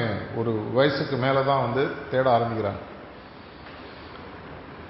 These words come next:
இந்த தேடல் எதுவாக இருக்க வேண்டும் என்பதை புரிய வைக்கிறது தான் ஆன்மீகத்தினோட வேலை. அது ஒரு சிறு வயது பையனாக இருக்கட்டும்,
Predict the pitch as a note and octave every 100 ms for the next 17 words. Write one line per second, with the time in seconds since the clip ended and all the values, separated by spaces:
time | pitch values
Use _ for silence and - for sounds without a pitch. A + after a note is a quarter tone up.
0 | - - C3 E3 D#3+ E3 G3 A3+ G#3 D#3
1 | E3 E3+ F3 E3 D3+ D#3 E3 D#3 C#3 C#3
2 | A2+ - - B2+ D3+ D3 D#3 F3+ - -
3 | F3+ G#3 F#3 D#3+ D#3 C3 E3 D3+ C#3 D3
4 | C3 B2+ A#2 C#3 A2+ G#2 G#2 - - -
5 | - - - - - - A2+ A#2+ B2 A2
6 | - D3+ D#3+ D#3 C#3 C3 A#2+ - B2+ C3+
7 | C3 A#2+ A2 G#2 A2 C3